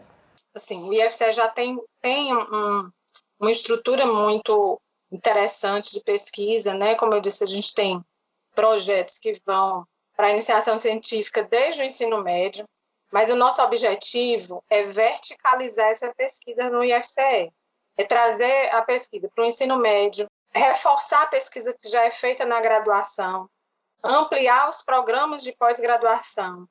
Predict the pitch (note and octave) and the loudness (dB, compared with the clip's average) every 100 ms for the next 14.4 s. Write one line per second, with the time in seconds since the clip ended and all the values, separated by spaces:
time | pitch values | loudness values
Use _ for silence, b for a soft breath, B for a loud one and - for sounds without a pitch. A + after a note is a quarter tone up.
0 | _ - A#3 B3+ C#4 C#4 B3+ B3+ C#4 A#3+ | _ -6 -2 0 0 0 0 2 2 2
1 | A#3 G#3+ A3 A3 G#3+ A#3 A3 A#3 - A#3 | 2 0 -2 -4 -2 -2 -4 -6 0 0
2 | - B3+ - A#3 A#3 B3 A3+ A#3+ A3+ B3 | 2 -4 0 2 2 -2 -8 -6 -2 -2
3 | B3+ C4 B3+ B3+ A#3 C#4 D4+ D4+ B3 D4 | -2 -8 -4 -4 -2 -2 0 2 4 4
4 | D#4+ - G#3+ G3+ _ _ _ _ A3+ A3+ | 2 0 -4 -4 _ _ _ _ -4 2
5 | A#3+ B3 C4 C4 C4 B3+ C#4 B3 B3+ B3+ | 2 2 -2 -4 -4 -4 0 -2 0 -4
6 | - A#3+ A#3 A#3+ A3 - - G#3+ F#3+ - | -2 -4 -4 -6 -8 -10 -4 -2 -2 -6
7 | _ _ _ _ G3 G#3+ A3+ A#3 A#3 A3+ | _ _ _ _ -2 2 4 6 4 2
8 | - A#3+ A3+ G#3+ G#3 G3+ - - G#3+ A#3 | 0 0 4 4 4 2 -2 0 4 6
9 | B3+ D#4+ D#4+ C4+ C4 - - B3 B3+ C4 | 6 6 4 2 0 0 0 0 -2 -4
10 | B3+ B3 A#3 A3+ B3 A#3+ A3 G#3 A3+ B3+ | -4 2 4 2 0 0 0 2 4 4
11 | C#4 A#3 C4 C#4 - C#4+ C#4+ - C#4+ - | 2 -2 -2 -2 0 -2 -2 -8 -16 0
12 | C4+ C4 C4+ C#4 - - A#3+ C4 A#3 A#3+ | 2 2 2 0 0 2 4 4 0 -2
13 | A#3+ - - A3+ - G#3 G#3 G#3 G#3+ - | -4 -8 -8 -8 -4 -6 -4 -4 -4 -6
14 | A#3+ G3 F3 | -8 -4 -4